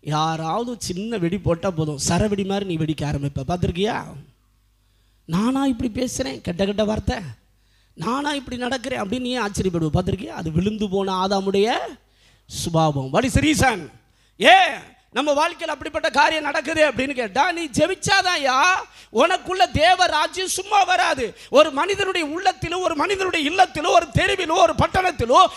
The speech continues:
தேவனுடைய ராஜ்யம் வர வேண்டும் என்றால், ராஜ்யம் என்றால் ஆளுகை, ராஜ்யம் என்றால் அவருடைய பிரசன்ஸ், அவருடைய பிரசன்ஸ் வர வேண்டும் என்றால் சபை கண்டிப்பாக என்ன செய்ய வேண்டும்? ஜெபம் பண்ணி ஆகணும். நீ ஜெபம் பண்ணான்னா தேவ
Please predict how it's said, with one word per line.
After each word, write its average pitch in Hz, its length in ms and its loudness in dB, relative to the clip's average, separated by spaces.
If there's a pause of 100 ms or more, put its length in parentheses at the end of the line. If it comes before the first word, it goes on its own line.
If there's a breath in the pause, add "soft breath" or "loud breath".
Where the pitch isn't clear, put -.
(160 loud breath)
தேவனுடைய 339 480 4
ராஜ்யம் 320 520 0
வர 294 220 4
வேண்டும் 330 280 0
என்றால், 262 280 0
ராஜ்யம் 254 440 -4
என்றால் 240 260 -4
ஆளுகை, 262 500 2 (200 loud breath)
ராஜ்யம் 285 460 -2
என்றால் 247 280 -4
அவருடைய 285 340 2
பிரசன்ஸ், 285 500 0 (140)
அவருடைய 285 360 0
பிரசன்ஸ் 302 440 0
வர 269 220 4
வேண்டும் 311 280 -2
என்றால் 208 500 2 (120 loud breath)
சபை 311 640 2
கண்டிப்பாக 302 680 2
என்ன 311 180 2
செய்ய 302 220 2
வேண்டும்? 269 720 2 (880)
ஜெபம் 220 240 4
பண்ணி 220 220 0
ஆகணும். 156 400 -2
நீ 160 120 -6
ஜெபம் 214 340 0
பண்ணான்னா 185 380 -4
தேவ 214 320 -2